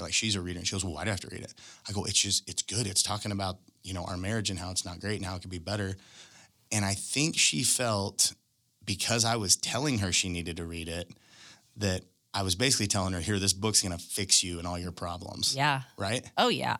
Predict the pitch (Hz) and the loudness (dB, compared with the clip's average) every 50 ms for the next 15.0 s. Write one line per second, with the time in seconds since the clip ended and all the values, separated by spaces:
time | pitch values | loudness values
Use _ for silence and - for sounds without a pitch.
0 | - 123 - - 117 107 113 151 143 - - 131 117 - 104 101 107 113 - - | 4 4 4 6 6 4 4 2 2 0 2 2 2 2 2 -2 -4 -4 -4 -6
1 | - - - - - - - - 139 135 123 123 131 - - _ _ _ _ _ | -6 -6 -6 -6 -8 -10 -4 2 2 4 4 2 0 -6 -12 _ _ _ _ _
2 | _ - 104 98 87 98 104 - - _ _ _ _ - 139 156 - - - - | _ -6 -2 0 0 0 0 -4 -8 _ _ _ _ 4 4 4 4 4 -2 -10
3 | - _ - 156 147 135 135 139 147 147 143 135 - - - - - - 135 123 | -10 _ -2 0 2 2 2 2 2 0 0 -2 -4 -6 -6 -8 -4 -2 0 0
4 | 123 117 101 - 98 - - - - - - - - - - 117 - - - - | 0 0 -2 -2 -4 -4 -4 -6 -6 -8 -10 -10 -10 -4 -2 -2 -2 -2 -2 0
5 | 110 110 - 101 - 101 95 92 95 82 - - - - 220 233 208 196 - - | 2 2 2 2 0 -2 -2 -2 -4 -6 -10 -10 0 4 6 8 8 8 6 6
6 | 196 180 - - - 269 359 285 127 - - 180 - - - _ _ _ _ _ | 4 4 2 0 -4 -2 -2 0 0 0 0 -2 -2 -4 -6 _ _ _ _ _
7 | _ _ _ - 123 123 123 143 185 180 156 - - - - _ - 127 123 131 | _ _ _ -4 -2 0 0 0 0 -2 -4 -8 -12 -18 -14 _ -2 0 0 2
8 | 135 131 127 127 - _ _ _ - 123 120 - - 120 117 127 135 - - 127 | 0 0 -2 -2 -4 _ _ _ -10 -8 -8 -6 -6 -4 -2 -2 -4 -4 -2 -2
9 | 120 113 117 131 143 139 127 127 117 113 110 117 123 135 - 139 139 131 120 - | -2 -2 0 0 0 0 -2 -2 -4 -4 -4 -2 -2 -2 -2 -2 -2 -2 -2 -2
10 | 135 143 147 135 - 131 127 123 135 104 117 120 - - - - 107 101 78 80 | -2 -2 -2 -2 -2 -2 -2 0 0 -2 -2 -4 -6 -8 -8 -6 -6 -6 -4 -4
11 | 127 - - 123 131 147 - 143 135 131 - - 160 175 175 - 139 - - - | -6 -6 -6 -6 -6 -4 -4 -6 -6 -6 -4 -4 -4 -4 -4 -6 -8 -10 -10 -10
12 | - - 156 170 - - 120 - _ - - 113 - - - - _ _ 127 131 | -10 -6 -4 -4 -4 -6 -8 -14 _ -6 -4 -4 -4 -6 -10 -18 _ _ -8 -6
13 | 131 123 123 - 147 131 - - 123 143 - - - - - - 104 104 104 - | -6 -6 -4 -4 -4 -4 -6 -8 -12 -14 -14 -16 -18 -14 -8 -4 -2 0 2 2
14 | 131 135 113 - 127 - - 101 90 87 95 98 123 117 - 95 92 92 92 104 | 2 2 4 2 2 2 2 0 0 2 2 2 2 0 0 -2 -2 -2 -2 -4